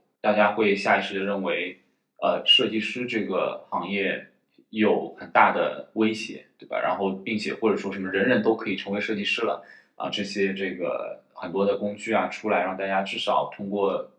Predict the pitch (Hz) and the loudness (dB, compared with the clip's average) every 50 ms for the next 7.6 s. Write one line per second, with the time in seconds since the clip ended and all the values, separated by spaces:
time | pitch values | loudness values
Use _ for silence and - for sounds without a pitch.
0 | _ - 107 104 107 123 131 135 135 - 104 101 110 113 113 113 113 - 113 107 | _ -4 -2 0 0 0 0 0 -2 -4 0 4 6 6 6 6 2 2 0 0
1 | 95 95 90 90 87 - - 123 120 113 - 127 104 95 95 98 98 98 104 104 | 0 0 -2 -6 -6 -6 -4 0 2 2 2 2 0 -2 -2 -2 -2 -2 -2 -4
2 | 95 90 90 - 87 85 - - - - - - - _ - 104 98 92 92 - | -4 -4 0 2 2 2 2 0 -4 -14 -18 -20 -18 _ -2 0 0 0 2 4
3 | 143 143 - - - - - - - - - - _ _ - - - _ _ _ | 2 4 4 6 4 4 4 0 -4 -10 -12 -14 _ _ -20 -20 -20 _ _ _
4 | - 98 98 98 104 104 - - 170 170 - - 147 143 143 135 135 135 135 139 | -2 0 2 2 2 2 2 2 2 2 2 0 0 0 0 2 4 4 4 2
5 | 143 135 135 - - - - - - 120 110 120 117 120 123 123 110 107 - - | 2 0 -2 0 0 0 0 -2 -4 -4 -2 0 2 2 2 2 0 -2 -2 -2
6 | 107 107 107 - 107 110 104 - 113 110 - - - 104 95 - - 113 107 98 | -2 0 0 0 -2 -2 -2 -2 -2 -2 -4 -4 -8 -8 -6 -4 -2 0 0 0
7 | 95 - 110 101 - 139 131 127 123 - - - | 0 -2 -4 -4 -2 -2 -2 -2 -2 -6 -10 -14